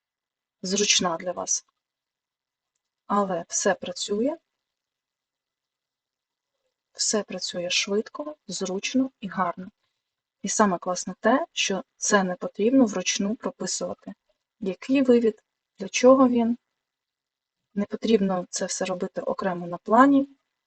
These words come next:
окремо на розгорці. Все у вас відбувається автоматично. Поставили один варіант,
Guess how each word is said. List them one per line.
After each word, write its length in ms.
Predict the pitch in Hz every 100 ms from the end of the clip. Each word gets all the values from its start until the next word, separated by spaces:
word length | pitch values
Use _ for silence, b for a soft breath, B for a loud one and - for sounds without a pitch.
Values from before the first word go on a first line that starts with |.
| _
окремо 440 | 196 214 208 180 175
на 180 | 185
розгорці. 680 | 175 165 - 247 269 - 240 _ _ _
Все 300 | - - 240
у 100 | -
вас 280 | 196 190 -
відбувається 640 | - 185 196 220 220 - -
автоматично. 880 | 190 - 190 185 - 180 - - 190 - _ _ _ _ _ _ _ _ _
Поставили 500 | - - 220 285 277
один 340 | 254 240 240
варіант, 460 | 233 220 214 220